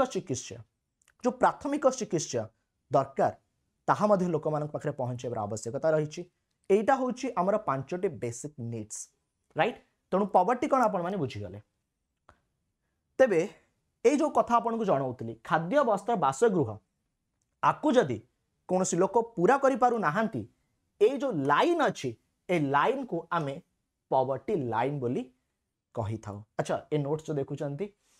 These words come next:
ଏ ନୋଟ୍ସ, ଅ, କ୍ରେଡିଟ୍ ଯାଉଛି obviously ବସନ୍ତ ସାର୍ଙ୍କୁ। ଓକେ, ଆଗକୁ ଆମେ ଆସିବା, ତାପରେ ବୁଝିବା ଆଉ କ'ଣ ରହିଛି। ତେବେ ପଭର୍ଟି ଲାଇନ୍ର ଡେଫିନେସନ୍ କ'ଣ?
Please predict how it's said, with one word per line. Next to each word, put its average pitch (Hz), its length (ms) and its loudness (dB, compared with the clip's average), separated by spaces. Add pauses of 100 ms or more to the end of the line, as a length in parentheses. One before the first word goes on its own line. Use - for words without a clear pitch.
(140)
ଏ 127 80 -6
ନୋଟ୍ସ, 143 400 0
ଅ, - 100 -6
କ୍ରେଡିଟ୍ 127 360 2
ଯାଉଛି 123 320 0
obviously 117 380 -4
ବସନ୍ତ 117 380 -6
ସାର୍ଙ୍କୁ। - 380 -20 (520)
ଓକେ, 214 160 2 (560)
ଆଗକୁ 175 260 2
ଆମେ 104 140 -8
ଆସିବା, 98 280 -14 (460)
ତାପରେ 180 220 2
ବୁଝିବା 165 340 -4 (580)
ଆଉ 156 100 4
କ'ଣ 170 180 -2
ରହିଛି। 160 320 -4 (440)
ତେବେ 294 160 4
ପଭର୍ଟି 240 460 2
ଲାଇନ୍ର 254 300 2
ଡେଫିନେସନ୍ 190 560 -2
କ'ଣ? 190 240 -6